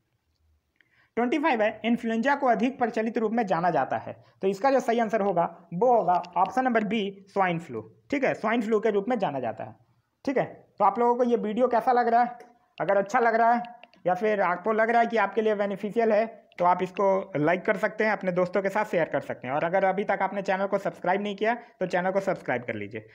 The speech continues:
चलिए बढ़ते हैं नेक्स्ट क्वेश्चन की तरफ, जो कि हमारा क्वेश्चन नंबर ट्वेंटी फ़ाइव। ट्वेंटी फ़ाइव है, हाइड्रोक्लोरिक एसिड कांच की बोतल में नहीं रखा जाता है क्योंकि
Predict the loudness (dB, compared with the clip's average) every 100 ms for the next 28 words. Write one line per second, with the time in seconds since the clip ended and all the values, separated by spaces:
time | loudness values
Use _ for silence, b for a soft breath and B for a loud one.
0 | b 0 2 0 -4 B 0 0 2 0
1 | 0 0 -2 -2 -2 -4 -2 -2 -2 -2
2 | 0 0 0 0 -2 -4 -2 0 0 -2
3 | -2 -8 -12 -18 _ _ _ _ _ _
4 | B B B B 0 2 2 2 2 0
5 | -2 -8 -20 -2 0 2 0 2 2 2
6 | 0 0 0 -2 0 0 0 -2 -2 0
7 | 0 0 0 2 0 0 -2 -2 -2 -6
8 | -4 -2 0 -2